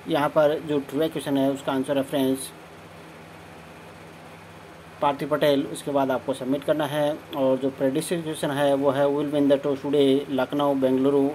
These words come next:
तो friends, यहाँ मैं जा रहा हूँ लखनऊ के साथ और आपको लग रहा है कि बेंगलुरु win करेगी, तो बेंगलुरु के साथ भी जा सकते हैं फ्रेंड्स।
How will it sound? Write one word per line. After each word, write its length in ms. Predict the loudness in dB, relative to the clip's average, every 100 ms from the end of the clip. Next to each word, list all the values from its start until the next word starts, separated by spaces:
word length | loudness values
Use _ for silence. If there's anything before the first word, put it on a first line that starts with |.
| -4
तो 80 | -6
friends, 340 | -4 -4 -2
यहाँ 460 | -2 -2 -2 -2 -6 -4
मैं 200 | 2 4 4
जा 140 | 2
रहा 100 | 2
हूँ 120 | 0
लखनऊ 320 | -2 -2 -4
के 120 | -4 -2
साथ 280 | 0 0
और 140 | -2 -2
आपको 260 | -4 -2
लग 140 | -2 2
रहा 80 | 2
है 80 |
कि 80 | 0
बेंगलुरु 400 | -2 -2 -2 -2
win 160 | -2 -2
करेगी, 300 | 0 0 -2
तो 100 | -4
बेंगलुरु 420 | -6 -4 -4 -4
के 60 | -6
साथ 200 | -4 -4
भी 160 | -2
जा 140 | -2 -2
सकते 220 | -2 -6
हैं 60 | -2
फ्रेंड्स। 300 | -2 -2